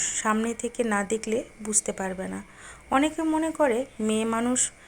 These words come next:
বাসায় থাকে, বাসায় তো তেমন কাজ নেই, ইচ্ছে হলে শুতে পারে, ইচ্ছে হলে বসতে পারে। আসলে সেটা সম্ভব হয় না। মেয়েদের কোনো দিন রাত নেই, সব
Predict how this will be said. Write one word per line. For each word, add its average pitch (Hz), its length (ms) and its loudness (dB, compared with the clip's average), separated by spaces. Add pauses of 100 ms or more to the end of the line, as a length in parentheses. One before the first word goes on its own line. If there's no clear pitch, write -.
(260)
বাসায় 196 340 4
থাকে, 240 280 -2
বাসায় 190 380 2
তো 240 140 -2
তেমন 247 340 0
কাজ 214 260 2 (140)
নেই, 190 200 -4
ইচ্ছে 214 260 2
হলে 226 240 0
শুতে 226 300 -2
পারে, 214 260 0 (140)
ইচ্ছে - 220 0
হলে 214 180 0 (100)
বসতে 208 300 -4
পারে। 202 220 -2 (440)
আসলে 240 340 0
সেটা 294 260 0
সম্ভব 233 420 2 (100)
হয় 170 140 2
না। 165 160 -6 (4000)
মেয়েদের 262 400 4
কোনো 285 280 0
দিন 220 260 2
রাত 190 300 0
নেই, 170 180 -4 (100)
সব 220 240 0